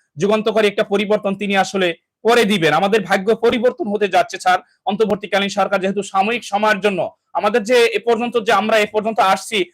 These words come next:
অন্তপক্ষে স্যার আজকে আমরা যে সংবাদটি, যে মূল বিষয় নিয়ে আসছি, সেটি হচ্ছে স্যার, স্যার, আজকে ম্যানেজিং কমিটির যে অত্যাচার, নির্যাতন, স্যার, এমন কোনো শিক্ষক নেই যে তিনি মানসিকভাবে আঘাত পাননি, শারীরিকভাবে,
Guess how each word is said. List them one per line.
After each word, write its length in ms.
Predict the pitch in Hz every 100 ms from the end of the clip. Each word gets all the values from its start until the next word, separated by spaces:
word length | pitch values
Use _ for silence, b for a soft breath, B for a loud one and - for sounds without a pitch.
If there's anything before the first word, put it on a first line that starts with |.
| b
অন্তপক্ষে 360 | 180 202 226 233
স্যার 180 | 214 214
আজকে 280 | 202 - 220
আমরা 320 | 220 220 208 B B
যে 80 | 208
সংবাদটি, 520 | 208 208 214 226 247
যে 140 | 196 220
মূল 220 | 196 226
বিষয় 380 | 196 208 233 226
নিয়ে 180 | 214 202
আসছি, 320 | 196 - 208
সেটি 260 | 202 208
হচ্ছে 220 | 220 220 226
স্যার, 240 | 226 190 b b
স্যার, 160 | - 214
আজকে 240 | 202 226
ম্যানেজিং 360 | 196 196 226 226
কমিটির 420 | 214 208 214 214
যে 120 | 214
অত্যাচার, 480 | 196 214 233 233 214
নির্যাতন, 480 | 202 185 226 226 175 - _
স্যার, 180 | - 208
এমন 240 | 196 233
কোনো 180 | 240 233
শিক্ষক 480 | 214 254 247 247 214
নেই 220 | 226 226
যে 120 | 190
তিনি 240 | 220 226 214
মানসিকভাবে 680 | 190 226 247 226 202 208
আঘাত 320 | 196 202 208 202
পাননি, 240 | 202 208 190
শারীরিকভাবে, 640 | 208 226 208 220 208